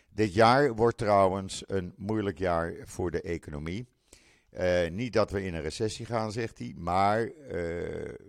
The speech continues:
de stijging is lang niet zo hoog als, eh, afgelopen jaar. En dan, eh, is er een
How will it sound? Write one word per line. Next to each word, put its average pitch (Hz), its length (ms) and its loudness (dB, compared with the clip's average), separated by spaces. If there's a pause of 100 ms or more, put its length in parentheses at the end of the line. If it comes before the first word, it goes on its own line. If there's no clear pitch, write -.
(200)
de 80 100 -10
stijging 87 680 -4 (360)
is - 360 -10
lang 87 360 -4
niet 87 180 -8
zo 87 140 -2
hoog 80 500 -2
als, 76 520 -8 (200)
eh, 78 100 -8 (260)
afgelopen 92 560 -2
jaar. 69 240 -6 (1700)
En - 120 -6
dan, 139 340 2
eh, 139 140 4 (1500)
is 139 160 0
er 127 100 -2
een 127 200 -6